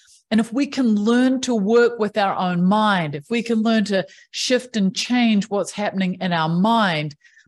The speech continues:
then we can have a happiness that no girlfriend, no boss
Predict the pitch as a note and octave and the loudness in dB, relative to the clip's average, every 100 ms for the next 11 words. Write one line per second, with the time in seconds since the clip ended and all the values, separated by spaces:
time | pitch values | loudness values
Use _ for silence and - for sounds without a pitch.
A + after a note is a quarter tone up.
0 | _ _ - A3 G#3 A#3+ C4+ C4+ C#4 G#3 | _ _ -2 0 2 0 0 -2 -4 -4
1 | C4 C4+ B3+ - _ _ _ - F#3 - | -2 0 0 -2 _ _ _ -6 -6 -2
2 | D#4+ D#4 C#4 G#3 F#3+ - G#3+ G3 - _ | 0 0 0 0 0 -2 -2 -2 -4 _
3 | _ _ _ E3+ G#3+ B3 A3 A#3 G#3+ - | _ _ _ 0 2 4 4 2 2 0
4 | A3+ G#3+ G#3 G3 G3 G#3+ A#3 A3 F#3 G3 | 2 2 0 -2 -2 2 2 2 2 2
5 | G3 G3 - - | 2 0 -2 -6